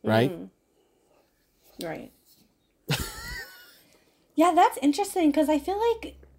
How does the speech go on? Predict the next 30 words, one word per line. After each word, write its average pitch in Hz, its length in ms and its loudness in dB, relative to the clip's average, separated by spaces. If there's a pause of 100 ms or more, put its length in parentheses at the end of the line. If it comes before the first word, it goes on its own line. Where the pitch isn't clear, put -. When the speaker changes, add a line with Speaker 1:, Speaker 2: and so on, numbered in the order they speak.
(420)
Speaker 2:
I 262 80 -4
don't 302 140 4
know, 302 80 4
I 240 80 2
can't 294 320 0
think 381 140 -6
of 359 180 -8
too 247 300 -6
many 285 260 2
other 302 220 0
examples, 320 920 -4 (580)
but, - 160 -8
like, 226 380 -2
A 233 60 -4
Quiet 339 500 0
Place 202 300 -8
is 202 120 -16
one 202 180 -12
that 226 120 -12
comes 214 240 -14
to 208 100 -12
mind. 196 360 -14 (240)
Like, - 200 2
are 320 160 6
Speaker 1:
Mm-hmm. 392 140 8
Speaker 2:
a - 20 6
lot 339 200 6
of 523 60 2 (100)
action 302 400 0
movies 311 500 -2